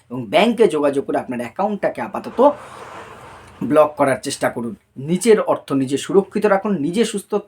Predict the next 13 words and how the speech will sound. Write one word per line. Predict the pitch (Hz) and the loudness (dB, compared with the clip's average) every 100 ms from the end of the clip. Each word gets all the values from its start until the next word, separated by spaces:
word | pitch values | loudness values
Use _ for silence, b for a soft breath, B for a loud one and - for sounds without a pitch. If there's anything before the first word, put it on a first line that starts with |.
| - | -12
সুরক্ষিত | - - - 196 - 202 | -20 -6 4 4 2 0
থাক-, | 220 208 190 - | 0 0 -6 -10
থাকুন, | - 196 233 226 b b | -8 -4 -4 -4 b b
অন্য | 214 220 208 | 2 4 4
কেউ | 156 | 2
রাখুন। | 120 117 - 123 113 _ | 0 -2 -6 -6 -8 _
আপনাদের | 127 165 214 233 | -4 0 4 2
যদি | 196 139 | 2 -2
এই | 120 | -4
ধরনের | 113 113 113 | -6 -10 -10
কোনো | 110 | -10
অভিজ্ঞতা | 113 117 120 120 | -10 -10 -8 -10
থাকে, | - 160 202 | -8 -2 0